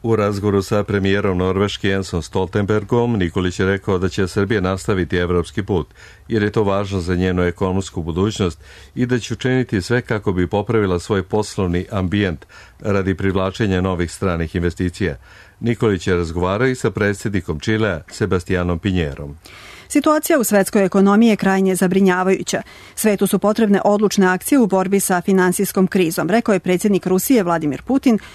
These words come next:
Speaker 2: u Sankt Peterburgu na otvaranju šesnaestog Međunarodnog ekonomskog foruma. Pojedinosti Zorana Bokan.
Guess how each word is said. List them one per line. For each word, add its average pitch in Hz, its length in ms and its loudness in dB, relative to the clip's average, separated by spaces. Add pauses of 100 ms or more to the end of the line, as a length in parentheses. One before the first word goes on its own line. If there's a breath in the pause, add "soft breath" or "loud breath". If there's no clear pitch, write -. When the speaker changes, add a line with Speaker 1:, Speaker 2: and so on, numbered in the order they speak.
(160 loud breath)
Speaker 2:
u 220 100 2
Sankt 247 300 2
Peterburgu 247 640 2
na 202 140 4
otvaranju 208 520 2
šesnaestog 214 600 2
Međunarodnog 185 680 2
ekonomskog 180 640 0
foruma. 131 440 -2 (280 loud breath)
Pojedinosti 233 520 4
Zorana 185 360 2
Bokan. 160 400 -2